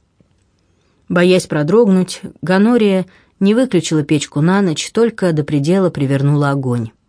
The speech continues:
И потихоньку сочившегося ядовитого газа в комнате набралось достаточно, чтобы загасить малую искру, которую Ганория звала своей жизнью.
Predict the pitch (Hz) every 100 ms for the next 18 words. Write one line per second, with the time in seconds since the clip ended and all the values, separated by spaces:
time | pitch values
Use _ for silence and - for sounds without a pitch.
0 | _ _ _ _ _ _ _ 160 156 151
1 | 160 240 247 220 208 190 - _ _ _
2 | - 196 190 277 269 202 185 - 156 156
3 | 156 175 156 139 143 190 214 175 165 -
4 | - 220 202 175 165 156 156 160 165 151
5 | 143 139 - 220 220 202 - 170 170 -
6 | _ _ - - 277 220 196 160 160 147
7 | - 226 220 - 147 160 170 156 160 208
8 | 208 - 139 127 - _ _ _ 160 160
9 | 170 151 135 139 139 180 208 185 170 147
10 | 151 135 143 175 - 131 131 131 127 113
11 | 120 104